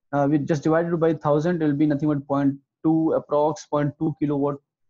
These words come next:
hours. It, it, this will be nothing but point three kilowatts per hour, or this is nothing but point one six, uh, point, uh, one, uh, one point six five kilowatts hour. So this, uh, uh, we can say that when we use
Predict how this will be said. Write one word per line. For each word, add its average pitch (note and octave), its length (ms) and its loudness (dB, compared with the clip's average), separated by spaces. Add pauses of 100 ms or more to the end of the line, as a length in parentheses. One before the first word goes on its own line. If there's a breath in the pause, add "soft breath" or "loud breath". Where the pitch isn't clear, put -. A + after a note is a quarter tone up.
(360)
hours. C#3+ 500 2
It, - 160 -14
it, C#3+ 380 -6
this C#3 160 -4
will D#3 80 -2
be D3 160 0
nothing C#3+ 320 -2
but C#3+ 180 -4
point C3+ 260 -6
three D#3 200 -2
kilowatts C#3+ 380 -2
per D3 100 -2
hour, D3+ 180 2
or C#3+ 80 0
this C#3+ 160 -4
is C#3+ 60 -6
nothing D3+ 240 -2
but A#3 100 -4 (480 soft breath)
point G3+ 240 -2
one D#3+ 220 0
six, - 420 -12 (140)
uh, C#3+ 180 2
point, C#3+ 380 -2 (340)
uh, C#3+ 60 -2
one, D3+ 340 0
uh, D3 160 -2
one D3+ 220 0
point D#3 180 0
six C#3+ 160 -6
five C#3 260 -2 (140)
kilowatts C3 400 -2
hour. - 260 -6 (400 loud breath)
So F#3+ 300 0 (1300)
this, D#3+ 360 2
uh, F3 60 4 (300)
uh, D3 460 4
we D#3+ 380 -4
can F3 160 2
say G3 160 2
that G3 300 -2 (220)
when F3 360 -2
we F3 120 -4
use F3 520 0